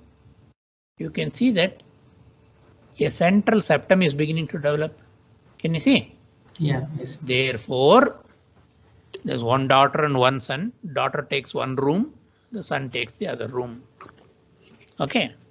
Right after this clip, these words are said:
Speaker 1: Similarly, similarly, there is a single ventricle. You see, there is a single ventricle, and that gets a septum or a wall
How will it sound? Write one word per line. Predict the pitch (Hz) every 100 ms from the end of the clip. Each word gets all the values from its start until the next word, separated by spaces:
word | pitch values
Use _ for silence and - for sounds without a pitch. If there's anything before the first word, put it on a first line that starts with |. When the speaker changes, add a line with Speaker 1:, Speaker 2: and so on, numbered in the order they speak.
| _
Speaker 1:
Similarly, | _ - 139 123 117 107 101 110 151 285 - _ _
similarly, | _ 139 123 220 104 104 120 277 - _ _ _ _ _ _ _ -
there | 143 147
is | 151
a | 156
single | - 208 247 277
ventricle. | 190 135 - 120 - 110 269 -
You | 160
see, | 123 262 -
there | - 135
is |
a | 131
single | 117 165 175 214
ventricle, | 175 117 110 110 - 117 233 294 - - - - _ _ _ _ _ _ _ _ -
and | 156 156 196 190 131
that | 165 196
gets | - 147 -
a | 180 254 - _ _
septum | _ - 139 - 143 151
or | 170 120
a | 113
wall | 110 120 117 196